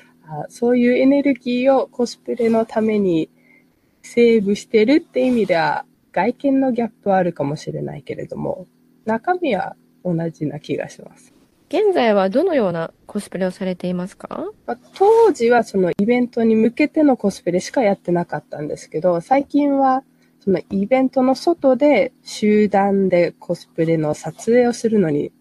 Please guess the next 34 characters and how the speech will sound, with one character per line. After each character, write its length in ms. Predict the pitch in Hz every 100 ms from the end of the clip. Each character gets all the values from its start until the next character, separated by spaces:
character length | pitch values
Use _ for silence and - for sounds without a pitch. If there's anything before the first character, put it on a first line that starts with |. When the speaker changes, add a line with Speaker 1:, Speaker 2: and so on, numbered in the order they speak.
| _ -
Speaker 1:
ち 80 |
ょ 20 | -
っ 20 |
と 60 | 156
ハ 100 | 156
マ 120 | 156
っ 40 |
て 160 | - 139
い 100 | 147
て、 280 | 175 151 -
最 260 | - 226 233
近 260 | - 233 220
は 140 | 214
鬼 300 | 214 247 269
滅 140 | -
の 160 | 269 269 269 247 214
刃 120 | 165
の、 280 | 156 151 - _ _ -
ま 80 |
あ、 20 | 165
柱 480 | 185 - 233 226
っ 40 | 226
て 200 | - -
い 200 | 147 147
う 100 | - _
キ 80 | -
ャ 100 | 160
ラ 140 | 170
ク 100 | - _ -
タ 180 | 180
ー 40 | 185
た 180 | 180 160
ち 280 | 214 320 - -
を 280 | 220 180